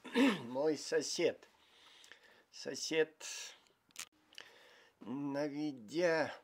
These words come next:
порядок в гараже, выставил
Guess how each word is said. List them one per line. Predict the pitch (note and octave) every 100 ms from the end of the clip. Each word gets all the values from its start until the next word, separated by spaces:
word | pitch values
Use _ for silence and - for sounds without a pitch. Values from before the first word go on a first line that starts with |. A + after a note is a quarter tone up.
| _ -
порядок | B2+ C3 D#3 C#3+ C3+ A2 -
в | - G#2+ A#2+
гараже, | C#3 C#3+ B2+ A#2+ G#2 G#2 C3 D#3+ F3 - _ - - - - _
выставил | G#2 A2+ A#2 F3 F#3 - - D3 D#3 D#3 D#3 D#3